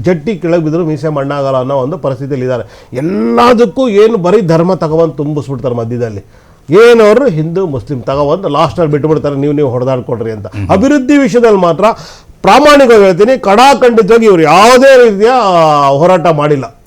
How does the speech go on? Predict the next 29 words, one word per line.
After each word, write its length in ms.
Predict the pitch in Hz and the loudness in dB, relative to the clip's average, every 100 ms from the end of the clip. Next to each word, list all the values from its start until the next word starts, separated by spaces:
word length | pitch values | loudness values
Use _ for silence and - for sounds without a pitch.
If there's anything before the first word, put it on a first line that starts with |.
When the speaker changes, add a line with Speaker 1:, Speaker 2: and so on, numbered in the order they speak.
| 127 | -6
Speaker 2:
ಎಸ್ 100 | 135 | -4
ಸರ್. 120 | 117 | -4
Speaker 1:
ಸ್ವಪ್ರತಿಷ್ಠೆ 640 | 101 202 226 294 202 240 214 | -4 -2 2 0 2 0 2
ಮಾತ್ರ 320 | 180 240 262 | 0 0 2
ಹೋರಾಟ 320 | 214 185 165 | 2 2 0
ಮಾಡಿದ್ದಾರೆ 380 | 151 139 127 117 | -2 -2 -4 -6
ಇವ್ರು. 200 | 104 147 | -4 -2
Speaker 2:
ಎಸ್ 100 | 156 | 0
ಸರ್. 120 | 156 | 0
ವಿ-, 160 | 175 247 | -2 0
ವಿಜಯ್ 260 | 208 277 | 2 2
ಕುಮಾರ್ 280 | 247 269 277 | 2 2 2
ಸರ್, 160 | 269 262 | 2 2
ಈಗ 120 | 226 208 240 - - - 143 | 4 4 4 2 -6 -6 0
ಯಡಿಯೂರಪ್ಪನವರು 720 | 185 240 240 233 247 247 240 | 2 2 2 2 2 4 2
ಕೆಳಗಿಳಿಯುವಾಗ 680 | 208 220 226 233 233 226 226 | 2 2 4 2 2 2 2
ಸುಮ್ಮನೆ 340 | 226 208 233 | 0 -2 -2
ಕೆಳಗಿಳಿಲಿಲ್ಲ. 800 | 214 208 220 202 208 196 165 - _ - | 0 2 4 4 4 2 0 -6 _ -4
ಅವರ 220 | 139 196 | -2 0
ಪುತ್ರ 320 | 196 185 - 220 220 220 | 0 -2 2 4 4 4
ಯತೀಂದ್ರ, 560 | 165 156 226 220 208 180 190 175 | 2 0 0 0 0 -2 -2 -2
ಅವರ 180 | 160 190 | 0 0
ಪುತ್ರ 300 | 185 202 208 | -2 0 2
ವಿಜೇಂದ್ರ 400 | 160 147 226 214 | 2 2 2 2
ಏನಿದ್ದಾರೆ 420 | 202 190 185 220 | 0 0 2 0
ಉತ್ತರಾಧಿಕಾರಿ 760 | 190 160 214 226 220 226 214 214 | -2 -2 0 2 2 2 2 2
ಅನ್ನುವಂಥ 340 | 208 208 196 | 0 -4 -4
ಒಂದು 140 | 202 190 | -4 -4
ಸಂದೇಶ, 380 | 185 208 170 | 0 0 0